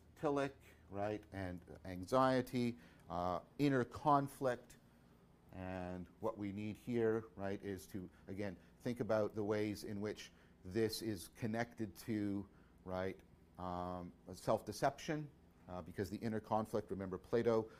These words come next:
uh, often skews your salience landscape and makes you susceptible to bull-, bullshitting. I'll talk about bullshitting in connection to this, uh, overall, right? Of course, this is alienation. This is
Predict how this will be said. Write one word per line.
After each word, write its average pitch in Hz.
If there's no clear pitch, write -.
uh, 90
often 104
skews 143
your 101
salience 113
landscape 107
and 87
makes 98
you 92
susceptible 98
to -
bull-, 110
bullshitting. 120
I'll 113
talk 139
about 120
bullshitting 101
in 95
connection 92
to 92
this, 87
uh, 85
overall, 92
right? 92
Of -
course, 110
this 135
is 107
alienation. 117
This 98
is 87